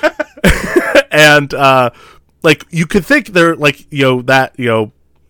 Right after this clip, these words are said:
Speaker 2: he could be shamed or something 'cause he's into that, but instead, to, like, you know, exude the kindness towards him, like, she puts the ball gag in and
Speaker 1: Yes.
Speaker 2: just spanks him. <laughs>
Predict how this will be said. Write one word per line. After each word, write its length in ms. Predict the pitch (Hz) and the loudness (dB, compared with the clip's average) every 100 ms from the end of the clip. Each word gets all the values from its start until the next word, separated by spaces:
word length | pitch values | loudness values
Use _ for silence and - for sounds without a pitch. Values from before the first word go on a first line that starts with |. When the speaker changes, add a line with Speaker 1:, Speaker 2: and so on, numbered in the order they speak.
| _ _ - | _ _ -6
Speaker 2:
he 120 | 156 | -4
could 160 | - 139 | -2 -2
be 100 | 120 | -2
shamed 420 | - 202 226 147 | -4 -2 -2 -2
or 60 | 117 | -4
something 240 | 123 113 | -6 -10
'cause 160 | - 113 | -10 -10
he's 160 | 110 | -6
into 160 | 131 190 | -6 -4
that, 260 | 131 110 - | -4 -4 -4
but 160 | 131 | -4
instead, 460 | 131 - 196 185 120 - - _ | -6 -4 0 0 0 -12 -20 _
to, 120 | - 143 | -4 0
like, 260 | 135 - _ | 0 -2 _
you 100 | 139 131 | -2 0
know, 80 | |
exude 520 | 127 143 135 151 143 - | 0 -2 -2 -2 -2 -8
the 120 | 131 131 | -10 -6
kindness 440 | - 143 123 120 | -2 -2 -2 -4
towards 260 | 135 123 - | -4 -4 0
him, 180 | 165 | 0
like, 200 | 147 113 | 0 -4
she 160 | - 123 | -4 -8
puts 220 | 139 131 | -8 -8
the 120 | - | -6
ball 260 | 120 123 127 | -2 0 0
gag 300 | 131 135 127 | -2 -4 -4
in 60 | 135 | -2
and 200 | 120 117 | 0 -2
Speaker 1:
Yes. 100 | 110 | -4
Speaker 2:
just 200 | - - | -8 -8
spanks 320 | - 131 - | -4 -4 -4
him. 180 | 120 104 - - - 117 | -10 -10 -20 -20 -20 -12
<laughs> 60 | - | -8